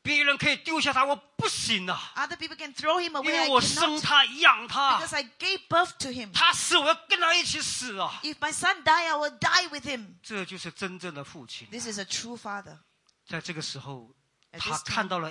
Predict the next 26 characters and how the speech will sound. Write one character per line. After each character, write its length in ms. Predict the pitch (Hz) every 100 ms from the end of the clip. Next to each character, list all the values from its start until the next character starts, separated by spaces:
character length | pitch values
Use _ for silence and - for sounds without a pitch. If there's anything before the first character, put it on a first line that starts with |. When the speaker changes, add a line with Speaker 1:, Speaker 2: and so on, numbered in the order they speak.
| -
Speaker 1:
一 80 | 214
点 320 | _ 143 107
希 220 | - 123
望。 180 | 107 104 _ _ _
Speaker 2:
he 100 | 190
saw 260 | - 226
a 100 | 226
little 360 | 208 214 285 262
bit 200 | 233 226
of 100 | 190
hope. 160 | - 214
Speaker 1:
这 120 | 175
个 80 | 151
希 300 | - - 165
望 140 | 151
开 160 | - 151
始 160 | 147 127
燃 280 | 120 139
起 200 | 147 -
来。 260 | 110 - -
Speaker 2:
Suddenly, 440 | - 214 220 233 220
this 180 | 226
hope 160 | - 220
start 220 | - 233 -
to 80 |
burn. 400 | 190 196 220 180